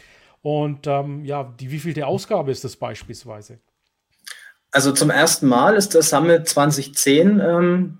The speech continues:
Speaker 2: passiert. Äh, das war damals auch, äh, wirklich eine kleine Sensation, weil es zum ersten Mal eigentlich eine deutschsprachige Entscheiderkonferenz für die, äh, Converting-Branche gab. Es ist in erster Linie eine Networking-Plattform. Das steht vor allem anderen, würde ich sagen.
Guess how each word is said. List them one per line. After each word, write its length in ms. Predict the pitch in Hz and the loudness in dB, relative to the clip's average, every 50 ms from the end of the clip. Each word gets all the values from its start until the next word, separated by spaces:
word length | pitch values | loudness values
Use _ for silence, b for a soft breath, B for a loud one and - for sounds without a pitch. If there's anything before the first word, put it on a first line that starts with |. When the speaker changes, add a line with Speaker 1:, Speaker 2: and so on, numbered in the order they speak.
| _ _ - | _ _ -4
Speaker 2:
passiert. 600 | - 160 165 - 180 185 196 190 - - - - | -2 -2 0 2 4 4 4 2 0 -4 -8 -4
Äh, 340 | - 123 139 139 139 135 131 | -2 0 2 4 4 2 2
das 200 | 135 135 131 143 | 0 -2 0 2
war 100 | 135 127 | 2 2
damals 380 | 135 131 135 143 139 139 139 | 2 2 2 2 0 0 0
auch, 320 | - 135 139 135 135 - - | 2 2 2 2 0 -2 2
äh, 260 | 120 127 127 127 120 | 2 4 4 4 2
wirklich 180 | 127 - 135 135 | 0 -6 -4 -4
eine 120 | 135 127 | -4 -2
kleine 260 | - 131 127 131 127 | 0 0 0 0 0
Sensation, 560 | 131 131 127 127 127 120 - - 135 147 151 | -2 -2 -2 0 0 0 0 0 0 2 2
weil 80 | 127 123 | 2 2
es 100 | 123 - | 0 0
zum 140 | - 123 95 | -4 -6 -6
ersten 340 | 92 113 127 - - - 120 | -4 -4 -4 -4 -2 -2 -2
Mal 460 | 113 113 120 135 151 156 147 120 101 | 0 2 2 2 2 2 2 0 -2
eigentlich 380 | 120 123 123 127 123 - 90 | -2 -2 -4 -4 -6 -6 -8
eine 260 | 104 120 120 117 117 113 | -6 -4 -2 -2 -2 0
deutschsprachige 720 | - 117 123 123 - - - 117 - 127 120 123 120 110 | 0 0 0 0 -2 -4 -4 -4 -2 -4 -4 -2 -2 -2
Entscheiderkonferenz 1600 | 104 123 117 - 110 117 127 139 143 139 139 139 139 - _ _ _ _ - 127 127 127 139 127 127 127 127 127 127 127 - | -2 -4 -4 -2 -2 0 0 2 0 0 0 -4 -8 -16 _ _ _ _ 0 0 2 4 2 2 4 4 4 4 2 0 -2
für 220 | - - 123 127 123 | -2 0 0 0 0
die, 360 | 123 120 120 120 117 117 117 | 0 -2 -2 0 0 0 0
äh, 240 | 104 - 117 113 113 | 0 0 0 -2 -2
Converting-Branche 840 | - 120 110 107 113 120 - 123 117 113 - 110 110 110 - 107 | -4 -6 -2 -2 -2 -2 -2 -4 -6 -4 -4 -6 -6 -6 -8 -10
gab. 440 | 101 - 98 107 135 165 - - _ b b b b b b b b | -8 -6 -2 0 0 -2 -2 -8 _ b b b b b b b b
Es 140 | - 120 127 | -6 -4 -2
ist 260 | 135 127 131 - _ _ - | -2 -2 -4 -6 _ _ -4
in 120 | - 135 139 | -2 -2 0
erster 420 | 139 135 156 170 - - 151 131 | 0 2 2 2 2 2 2 2
Linie 360 | 131 127 139 147 139 135 127 117 | 4 4 4 4 4 4 2 2
eine 120 | 117 117 | 0 -2
Networking-Plattform. 1040 | 110 110 110 - 117 107 110 - 107 101 104 - 92 95 - - - 104 101 101 | -2 -4 -6 -4 -6 -6 -6 -6 -8 -10 -10 -10 -14 -14 -14 -14 -10 -8 -6 -6
Das 280 | 104 113 - - - - | -6 -6 -6 -8 -6 -8
steht 260 | - - 127 127 127 | -6 -4 -4 -4 -2
vor 200 | - 131 117 82 | -2 -2 -2 0
allem 180 | 113 113 113 107 | 0 -2 -4 -4
anderen, 360 | 98 104 110 113 110 107 104 | -8 -10 -10 -8 -8 -6 -6
würde 160 | 107 101 95 | -8 -8 -8
ich 100 | - - | -10 -12
sagen. 320 | - 101 98 101 104 101 | -10 -10 -10 -12 -12 -14